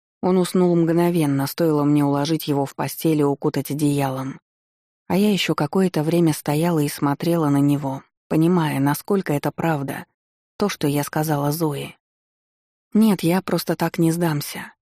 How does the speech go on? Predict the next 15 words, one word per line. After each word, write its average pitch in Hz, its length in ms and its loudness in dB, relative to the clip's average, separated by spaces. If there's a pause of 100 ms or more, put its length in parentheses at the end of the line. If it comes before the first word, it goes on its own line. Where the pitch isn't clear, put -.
(140)
Если 185 420 0
есть 165 440 0
хоть - 240 -4
какая-то 170 480 -2
возможность 160 680 0
выяснить, 165 500 0
что - 200 -2
произошло, 156 800 -2 (460)
и 180 80 2
хоть 165 240 -2
как-то 185 340 -2
повлиять 160 520 0
на 151 100 2
решение 151 520 2
Лизы, 156 440 0